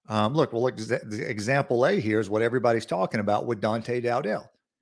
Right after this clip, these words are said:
Now, the way I would phrase that to you guys right now, you know, after making a few more,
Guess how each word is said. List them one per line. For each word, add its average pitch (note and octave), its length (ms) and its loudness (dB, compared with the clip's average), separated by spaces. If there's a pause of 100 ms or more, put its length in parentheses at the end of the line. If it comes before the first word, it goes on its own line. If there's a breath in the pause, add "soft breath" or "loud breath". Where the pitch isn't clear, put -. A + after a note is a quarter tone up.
(720)
Now, B2 520 0
the B2 200 0
way C3+ 220 6
I C3+ 80 6
would D3 160 6
phrase C#3 380 0
that C3 180 -2
to A#2+ 80 -6
you C3 160 0
guys B2 320 2
right B2 180 0
now, C3 360 -4 (200)
you A#2+ 120 -4
know, A#2 40 0
after A#2+ 200 -4
making A#2+ 320 -2
a - 20 -2
few C3 180 -6
more, A#2+ 360 -2